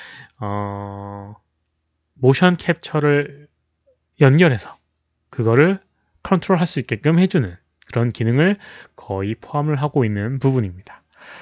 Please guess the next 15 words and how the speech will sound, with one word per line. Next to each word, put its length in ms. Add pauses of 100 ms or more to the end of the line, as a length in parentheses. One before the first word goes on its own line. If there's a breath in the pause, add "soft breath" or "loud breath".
(240 loud breath)
어, 240
그렇게 460
이해를 420
해주시면 460
되고요. 320
휴먼 360
아이케이를 400
이용해서 560
뭔가 420
내가 200
애니메이션 480
만들고 220
싶다라고 680
하는 180
거는 300